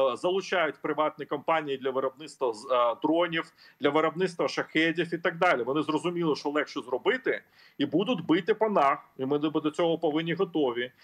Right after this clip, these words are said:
Якщо міністр фінансів Марченко неспроможний вирішити проблему, е, у власних структурах з Державною аудиторською службою,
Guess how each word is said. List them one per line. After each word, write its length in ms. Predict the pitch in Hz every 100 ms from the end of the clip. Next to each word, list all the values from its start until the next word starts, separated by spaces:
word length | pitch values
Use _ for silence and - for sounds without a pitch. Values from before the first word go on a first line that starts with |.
| - -
Якщо 280 | 170 254
міністр 460 | 233 233 240 - 202
фінансів 680 | - 208 196 147 131 143 -
Марченко 680 | 151 180 160 - 127 135
неспроможний 1000 | 131 170 214 208 214 202 165 127 127 104 _ _ _
вирішити 580 | 127 240 214 151 165 147
проблему, 840 | 175 175 190 196 160 131 120 110 -
е, 360 | 135 135 131 127 - _
у 100 | -
власних 460 | 143 202 202 202 175
структурах 640 | 170 202 - 214 175 135
з 60 | 107
Державною 520 | 165 135 190 180 160
аудиторською 680 | 160 156 196 139 143 - 170
службою, 680 | 170 196 180 117 110 104